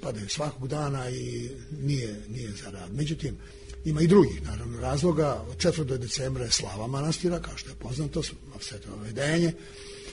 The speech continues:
I mi pre slave završimo poslove, nekoliko dana, nedelju dana pre slave, tako da ima prostora da se i slava spremi lepo. I onda ceo decembar i negde januar do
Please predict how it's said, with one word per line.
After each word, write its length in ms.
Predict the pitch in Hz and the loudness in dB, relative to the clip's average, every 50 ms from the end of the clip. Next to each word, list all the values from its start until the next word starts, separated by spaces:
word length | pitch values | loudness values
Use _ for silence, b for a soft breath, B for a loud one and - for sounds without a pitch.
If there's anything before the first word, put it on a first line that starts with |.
| B B B B | B B B B
I 60 | B 196 | B 6
mi 200 | 208 185 - - | 8 6 6 6
pre 240 | 170 190 196 165 | 6 8 8 8
slave 440 | - - - 135 135 143 156 156 151 | 8 8 6 6 4 4 4 4 4
završimo 580 | 127 - 151 135 139 139 120 - - 107 101 98 | 4 4 2 2 2 4 4 4 4 2 -2 -8
poslove, 680 | - - - 110 - - 160 165 180 190 170 135 120 | -8 -10 -8 -8 -4 -2 0 0 2 2 2 2 0
nekoliko 520 | 113 117 120 120 - - 117 110 - 113 | -2 -4 -6 -6 -6 -6 -6 -6 -6 -6
dana, 340 | 98 113 120 127 139 147 123 | -6 -4 -4 -2 -2 -2 -2
nedelju 300 | 113 117 117 107 110 107 | -2 -2 -4 -4 -4 -4
dana 260 | 107 110 110 110 104 | -4 -4 -4 -4 -6
pre 200 | 101 - 98 101 | -6 -8 -8 -8
slave, 320 | - - 131 123 139 135 113 | -8 -6 -6 -4 -4 -4 -4
tako 260 | - 127 - - 120 | -4 -8 -10 -10 -8
da 180 | 107 107 104 104 104 - - - - | -8 -8 -8 -10 -12 -14 -18 -14 -10
ima 160 | 127 127 120 | -8 -8 -6
prostora 540 | 104 - - 113 117 - - - 117 110 98 - - - B B B B B B B | -6 -8 -8 -8 -8 -8 -8 -10 -10 -10 -10 -12 -14 -20 B B B B B B B
da 200 | 98 110 104 95 - | -10 -8 -6 -2 0
se 180 | - 160 151 | 0 0 0
i 100 | - - | -2 -6
slava 360 | - - - 139 113 107 95 | -6 -6 -6 -6 -6 -8 -8
spremi 420 | 92 - - - 123 104 95 87 90 | -8 -8 -6 -4 -4 -4 -4 -6 -6
lepo. 380 | 101 127 160 170 - 196 190 | -4 -2 -2 -2 -2 -2 2
I 80 | 202 202 | 4 6
onda 180 | 220 208 175 165 | 6 6 6 4
ceo 240 | - - 185 160 | 4 4 4 4
decembar 520 | 143 131 117 - - 139 139 151 143 147 139 | 4 2 2 0 0 0 2 2 2 0 0
i 480 | 135 113 98 113 127 127 120 117 127 - - - - | -2 -4 -4 -4 -4 -4 -4 -4 -6 -6 -10 -8 -6
negde 340 | 143 127 120 107 117 113 104 - - - - | -4 -4 -4 -4 -4 -6 -8 -10 -14 -8 -4
januar 440 | 131 139 131 139 135 131 123 117 107 - B B B B B B B B | -2 0 0 0 0 0 -2 -4 -6 -10 B B B B B B B B
do 300 | 135 147 156 139 127 - | 0 2 4 4 4 2